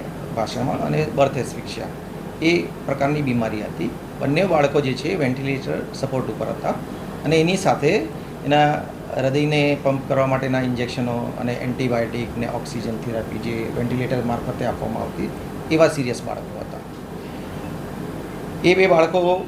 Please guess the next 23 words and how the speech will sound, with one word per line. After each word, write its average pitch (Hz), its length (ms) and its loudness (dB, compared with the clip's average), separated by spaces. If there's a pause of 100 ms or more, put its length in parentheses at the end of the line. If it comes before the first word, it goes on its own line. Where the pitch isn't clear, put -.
પહેલેથી 151 300 4
ક્રિટિકલ 156 440 0
હતા 156 160 0
અને 170 460 0
જન્મથી 160 480 0
આપણા 156 500 2
સમય 143 280 2
ઉપર, 143 240 2
એટલે 156 220 2
એ 156 220 2
કાલે 139 280 4
એક્સપાયર 135 440 0
થયા 143 180 2
છે. - 400 -6
જે 151 100 0 (320)
એક 160 240 -4
ત્રીજું 170 240 0
બાળક 120 220 4
છે, - 180 -4 (760)
એ 180 300 4 (280)
બાળક 131 240 4
જે 113 160 -4
છે, 285 300 -4